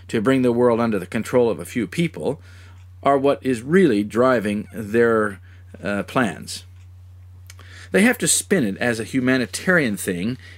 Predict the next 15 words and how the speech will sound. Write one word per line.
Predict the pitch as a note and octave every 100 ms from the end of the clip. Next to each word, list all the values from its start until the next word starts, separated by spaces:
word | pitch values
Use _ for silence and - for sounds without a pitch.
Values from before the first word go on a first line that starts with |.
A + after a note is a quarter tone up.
| -
in | C3+
order | G#2+ E3+ B2+ A2+
for | - A2
it | G#2+
to | G2+
be | G2
accepted. | F2 - D#3 - - - - - - - - - - -
Then | A2 C#3 F3+ F3
when | D#3
a |
crisis | C#3 - D#3 D3 C#3 B2 - - - -
arises, | B2 C3 C#3 G2 F2 A#2+
a | G2+
serious | - D#3 G#2+ D#2 -
crisis, | F2 D2 - D3+